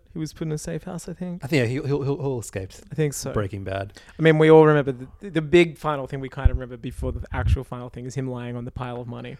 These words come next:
Speaker 2: "I gotta do it, man."
Speaker 1: Yeah.
Speaker 2: <laughs> My
Speaker 1: Classic
Speaker 2: favorite moment
Speaker 1: scene.
Speaker 2: in all Breaking Bad.
Speaker 1: Classic scene.
Speaker 2: Yeah.
Speaker 1: I hope Huel's in Final Fantasy Remake two and they continue
Speaker 2: <laughs>
Speaker 1: their, um, the, the
Speaker 2: King of the Huel.
Speaker 1: <laughs> King of the Huel. Yeah, Square, uh, Square Enix continue their, um, you know, the,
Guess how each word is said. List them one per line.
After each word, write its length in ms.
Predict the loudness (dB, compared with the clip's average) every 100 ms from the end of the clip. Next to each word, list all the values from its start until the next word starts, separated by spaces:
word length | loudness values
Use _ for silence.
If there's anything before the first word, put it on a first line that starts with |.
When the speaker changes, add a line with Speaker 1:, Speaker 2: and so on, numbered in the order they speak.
| -14
Speaker 2:
"I 120 | -12
gotta 380 | -10 -10 -8 -8
do 260 | -4 -2 -2
it, 100 | -4
man." 400 | -10 -10 -8 -4
Speaker 1:
Yeah. 260 | -4 -6 -12
Speaker 2:
<laughs> 100 | -6
My 100 | 0
Speaker 1:
Classic 160 | 4 6
Speaker 2:
favorite 60 | 6
moment 120 | 4 2
Speaker 1:
scene. 100 | 0
Speaker 2:
in 80 |
all 120 | -2 -4
Breaking 260 | -4 -6
Bad. 80 | 2
Speaker 1:
Classic 340 | 6 6 4 -8
scene. 320 | -8 -8 -12 -16 -10
Speaker 2:
Yeah. 280 | -10 -10 -14 -20 -8 6
Speaker 1:
I 60 |
hope 220 | 8 8
Huel's 320 | 8 6 6 4
in 140 | 2
Final 260 | 0 0 0
Fantasy 420 | -2 -2 -4 -4
Remake 480 | -2 -2 -4 -6 -12 -8
two 240 | -4 -2
and 120 | -2
they 80 | 0
continue 560 | 0 4 4 6 4 4 -2 -10
Speaker 2:
<laughs> 240 | -14 -4
Speaker 1:
their, 220 | 2 4
um, 440 | 4 2 -2 -6 -8
the, 140 | -8
the 40 | 4
Speaker 2:
King 280 | 8 10 8
of 120 | 6
the 120 | 4
Huel. 420 | 4 2 2 2 2
Speaker 1:
<laughs> 160 | 4 10
King 80 |
of 100 | 10
the 140 | 10 8
Huel. 340 | 8 6 4 0 -12 -6 10
Yeah, 220 | 12 12
Square, 640 | 8 6 8 10 8 6 2
uh, 240 | 2 2
Square 300 | 2 2 4
Enix 200 | 2 0
continue 460 | -4 -2 0 0 2
their, 220 | 2 2
um, 360 | 0 -4 -6 -10 _ _ _ -6
you 80 | -2
know, 180 | 0 0
the, 340 | 0 0